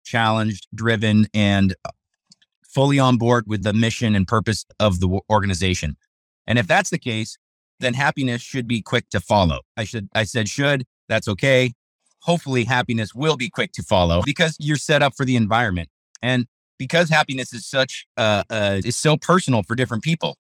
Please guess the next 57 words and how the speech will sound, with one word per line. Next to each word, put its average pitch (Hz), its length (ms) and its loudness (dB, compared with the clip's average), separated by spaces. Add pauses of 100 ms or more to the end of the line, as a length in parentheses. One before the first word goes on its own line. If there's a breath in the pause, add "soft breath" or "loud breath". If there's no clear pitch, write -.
(160)
Some 147 200 -2
people 135 200 0
are 123 60 4
happy 143 320 0
in 131 80 -2
the 123 80 -2
winter. 135 300 -4
Some 120 160 -6
people 120 240 -8
are 113 40 -2
happy 135 240 -2
in 135 60 -2
the 135 80 -2
summer. 139 300 -2
Some 120 180 -6
people 131 220 -4
are 113 60 2
happy 131 260 0
when 131 140 0
they 123 80 -4
get 127 180 -6
some 131 200 -4
new 131 120 -2
toys. 131 360 -2
Some 123 140 -4
people 120 260 -4
are 113 60 0
happy 127 240 0
when 127 160 0
they 117 160 -2 (360 loud breath)
just 127 220 -6
get 135 160 -8
to 113 220 0
sit 127 240 -8
down 135 220 2
on 131 40 0
the 120 80 0
couch 139 380 0
and 110 180 -4
veg 123 240 -2
out 143 220 -2
for 123 80 -8
a 110 60 -6
little 95 160 -6
bit. 87 200 -4 (440)
Happiness 139 500 -4
is 117 100 -10
so 127 220 0
personal 123 520 0
that 101 280 -2
as 117 140 0
a 107 60 4
leader, 117 480 2 (120)
the 113 220 -6
strive, 127 880 0
the 113 200 -8
goal 127 360 -2